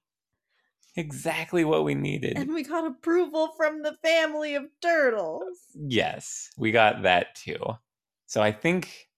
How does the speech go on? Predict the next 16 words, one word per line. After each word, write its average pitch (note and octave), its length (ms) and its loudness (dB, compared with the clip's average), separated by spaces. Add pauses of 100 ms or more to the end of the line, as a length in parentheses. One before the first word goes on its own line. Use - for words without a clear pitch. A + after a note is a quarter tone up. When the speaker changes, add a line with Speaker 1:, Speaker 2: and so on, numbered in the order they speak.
(520)
Speaker 1:
yeah, - 200 -6
I A#2+ 80 -2
think C3+ 220 -8
we D3 100 -4
got B2+ 260 0
to - 100 -6
the C3 120 0
bottom B2 420 4
of F2 140 -2
this. - 440 -14 (1400)
This A#2 180 -6
is D3 160 0
clearly C3+ 920 2 (460)
a G#2 80 0
memory A#2+ 540 4
spelunk. - 680 -6